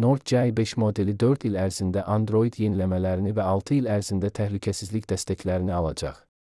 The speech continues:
oneplus Nord C beş artıq Avropa bazarında satışa çıxarılıb.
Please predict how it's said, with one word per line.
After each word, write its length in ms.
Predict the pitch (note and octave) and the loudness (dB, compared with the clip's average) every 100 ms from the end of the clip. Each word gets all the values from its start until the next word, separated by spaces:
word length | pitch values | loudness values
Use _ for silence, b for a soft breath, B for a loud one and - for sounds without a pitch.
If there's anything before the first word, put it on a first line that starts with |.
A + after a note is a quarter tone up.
| _ _ _ _ _ _ - | _ _ _ _ _ _ 0
oneplus 540 | C3 B2+ C#3 C#3+ D3+ | 4 4 2 0 0
Nord 260 | C3+ A#2+ A#2 | 2 2 2
C 340 | - A2+ A2+ A2 | 0 0 2 2
beş 200 | A#2 - | 0 2
artıq 320 | G#2 G2+ A2+ | -2 0 -4
Avropa 460 | G2 G#2 A#2 A2+ A2 | 0 2 2 2 0
bazarında 480 | G2+ G2+ F#2 F#2 F#2+ | 0 0 -2 0 -2
satışa 400 | - G2 - G2 | -4 -4 -4 -6
çıxarılıb. 520 | - - E2 C#2 B1+ | -4 -4 -4 -4 -10